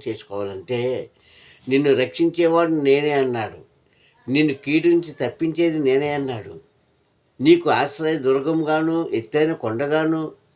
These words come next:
ప్రాకారం గల కొండగాను, కేడుముగాను, దుర్గమునే ఉన్నాను" అన్నాడు. దుర్గము అంటే పేరు కాదు,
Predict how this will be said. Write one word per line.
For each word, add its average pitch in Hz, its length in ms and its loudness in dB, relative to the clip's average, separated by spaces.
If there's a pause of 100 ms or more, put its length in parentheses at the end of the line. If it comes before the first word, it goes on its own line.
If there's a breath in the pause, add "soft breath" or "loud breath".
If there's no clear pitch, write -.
ప్రాకారం 151 680 0
గల 151 300 0 (1000 soft breath)
కొండగాను, 151 800 2 (680)
కేడుముగాను, 156 920 2 (300)
దుర్గమునే 160 540 0
ఉన్నాను" 151 640 0
అన్నాడు. 123 440 -4
దుర్గము 147 480 -2
అంటే 139 300 -4
పేరు 120 300 -2
కాదు, 117 360 -4